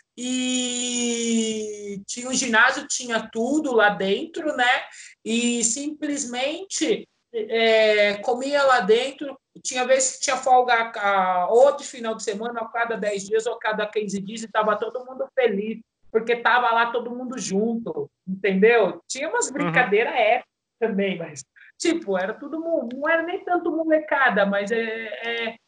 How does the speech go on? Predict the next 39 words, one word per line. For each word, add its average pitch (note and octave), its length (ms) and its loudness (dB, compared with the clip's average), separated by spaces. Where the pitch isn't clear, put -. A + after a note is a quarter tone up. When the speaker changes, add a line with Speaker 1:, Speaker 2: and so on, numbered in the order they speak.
Speaker 1:
era A3 300 2
a B3 40 0
questão B3 420 -2
de A#3 120 -10
uma C4 200 -4
confiar B3+ 460 0
na A3 140 4
outra, A#3 360 6
o A3+ 80 -2
companheirismo, A3+ 1120 0
a G3+ 80 2
vontade A#3+ 720 2
de A#3+ 80 -16
demonstrar A#3 840 0
que, A#3+ 360 -10
mesmo C4+ 500 -2
com C4 160 -10
todas C#4 280 2
as C#4 100 4
adversidades, A#3 720 -2
nós B3 120 -8
estávamos A3 340 -8
ali G#3+ 140 -6
pra A#3 160 -4
representar A3+ 680 -2
muito G#3+ 280 -14
bem, F#3 280 -6
não A3 160 0
só A#3+ 180 -2
o A#3 40 2
basquete G#3+ 580 -2
feminino, G#3 560 -2
mas, A3+ 240 -2
é, G3 120 6
representar G#3+ 640 0
o F#3+ 60 -6
Brasil. F#3 380 -8
Speaker 2:
Perfeito, C3 600 -4
perfeito. C3 540 -8